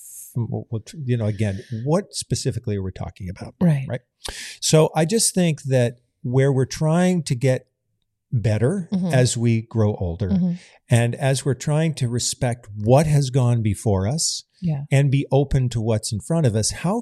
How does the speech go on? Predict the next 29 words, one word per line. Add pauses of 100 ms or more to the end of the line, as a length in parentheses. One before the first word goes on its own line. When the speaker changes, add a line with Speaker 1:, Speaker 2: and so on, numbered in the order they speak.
Speaker 1:
can
we
give
some
specificity
to
this?
Speaker 2:
Right. (420)
Speaker 1:
Uh,
so
one
of
my
little
missions
in
life
now
is
that
when
I
think
about (140)
so-called,
uh, (140)
old
ways,
Speaker 2:
Mm.